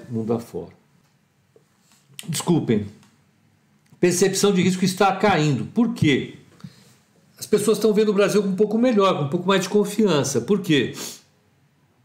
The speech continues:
Porque o governo venceu uma votação importante, que é a eleição na Câmara. Além disso, é, é, é, lá fora, quando o risco todo cai, isso acaba produzindo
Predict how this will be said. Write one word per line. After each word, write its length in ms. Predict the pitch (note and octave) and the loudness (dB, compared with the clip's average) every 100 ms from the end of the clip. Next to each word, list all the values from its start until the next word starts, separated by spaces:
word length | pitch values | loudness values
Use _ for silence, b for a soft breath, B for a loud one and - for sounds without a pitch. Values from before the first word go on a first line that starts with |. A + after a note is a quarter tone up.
| _ _ _ _ _ | _ _ _ _ _
Porque 280 | D#3 D3 F3+ | -4 0 0
o 220 | F3+ E3+ | 0 0
governo 560 | E3 E3 C#3 E3+ F3 E3 | 0 0 2 2 2 2
venceu 420 | F#3+ F#3 - E3+ | 0 0 0 0
uma 100 | E3+ | 0
votação 460 | D#3 D#3 D#3 - F3 | -2 -2 -2 -2 -4
importante, 800 | E3+ F#3 F#3 C#3 A2+ G2 - _ _ _ _ _ | -2 -4 -2 -2 -2 -6 -18 _ _ _ _ _
que 220 | - D3 C#3 | -4 2 2
é 60 | |
a 80 | D3+ | 2
eleição 420 | D3+ F3 F3 C#3+ | 2 0 0 0
na 120 | D#3 F3 | 0 -4
Câmara. 480 | - C3+ G#2+ F#2+ - - | -2 0 -2 -6 -10 0
Além 320 | G#3 B3 D3+ | 2 2 0
disso, 540 | C3 G3+ A3 - - - _ b b b b _ _ _ - | 0 0 0 -4 -14 -20 _ b b b b _ _ _ -8
é, 80 | B2 | -2
é, 40 | |
é, 960 | A2 G#2+ A2 G#2 G#2 G#2 - G#2 G#2 - | 0 0 -2 -4 -4 -6 -8 -10 -10 -4
lá 160 | C#3 F#3+ | -2 -2
fora, 420 | - F#3+ A3+ D3+ | 0 2 2 0
quando 400 | - D#3 C#3+ C3+ | 0 0 0 -2
o 80 | C3 | -2
risco 400 | A2+ G3+ - - - - | 0 -2 -2 -12 -16 -2
todo 360 | G3+ A3+ D#3 - | 2 2 0 -4
cai, 540 | - E3 G3 D#3 A#2 - _ b b b b | 0 0 2 -2 -4 -14 _ b b b b
isso 220 | D3 C#3+ | -4 0
acaba 420 | D3 - D#3+ D#3+ E3 | -2 0 0 0 -2
produzindo 880 | - F3 F3 F3 C3 C#3 D3 D3 | 0 0 0 -2 -2 -2 -2 -4